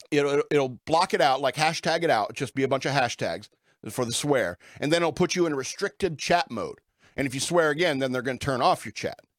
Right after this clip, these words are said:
All right? And that's, that's what it's like on, on this thing. So I really don't know what somebody could do to you in that game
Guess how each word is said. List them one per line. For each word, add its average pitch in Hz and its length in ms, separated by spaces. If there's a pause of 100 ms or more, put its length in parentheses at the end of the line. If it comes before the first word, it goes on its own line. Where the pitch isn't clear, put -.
(760)
All 110 80
right? 135 160 (360)
And 160 120
that's, 220 340
that's 214 200
what 214 120
it's 165 140
like 170 320 (140)
on, 165 320
on 160 140
this 156 160
thing. 156 200
So 143 260
I 226 140
really 320 280
don't 208 220
know 175 160
what 156 140
somebody 165 420
could 127 200
do 135 200
to 156 80
you 160 360 (420)
in 165 220
that 165 220
game 151 420